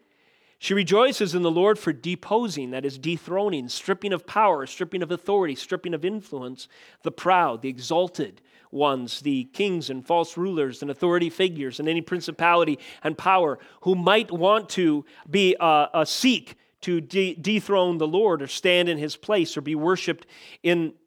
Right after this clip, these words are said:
instead of him. The deposing of the powerful is a theme in Mary's song, and this corresponds, of course, to the humiliation of his enemies.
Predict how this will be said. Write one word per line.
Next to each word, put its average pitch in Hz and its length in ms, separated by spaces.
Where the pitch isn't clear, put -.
instead 220 440
of 180 140
him. 127 160
The 175 80
deposing 180 720
of 139 140
the 135 80
powerful 202 680
is 139 140
a 143 80
theme 156 280
in 139 140
Mary's 147 280
song, 165 360
and 143 100
this - 280
corresponds, 156 640
of 151 100
course, 175 300
to 151 60
the 139 100
humiliation 151 640
of 131 60
his 127 120
enemies. 180 380